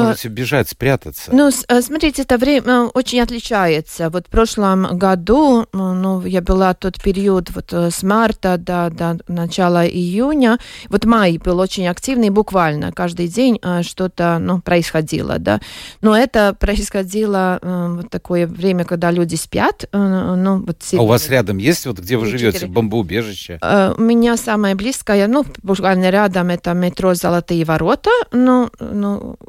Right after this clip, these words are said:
Speaker 2: я продолжаю, как большинство людей, вс-, все спать. Ну, с-, э, конечно, э,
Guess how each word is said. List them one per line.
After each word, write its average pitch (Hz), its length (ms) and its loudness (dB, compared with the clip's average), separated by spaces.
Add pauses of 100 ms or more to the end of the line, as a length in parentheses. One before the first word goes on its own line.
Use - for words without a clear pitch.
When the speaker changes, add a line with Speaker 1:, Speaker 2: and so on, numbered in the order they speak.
(160)
Speaker 2:
я 196 160 0
продолжаю, 170 920 0
как 165 160 0
большинство 170 500 -4
людей, 180 460 0
вс-, - 160 -12 (100)
все 175 220 -2
спать. 170 400 0
Ну, 208 180 4
с-, - 160 -10
э, 180 380 2 (800)
конечно, 220 540 4
э, 180 360 0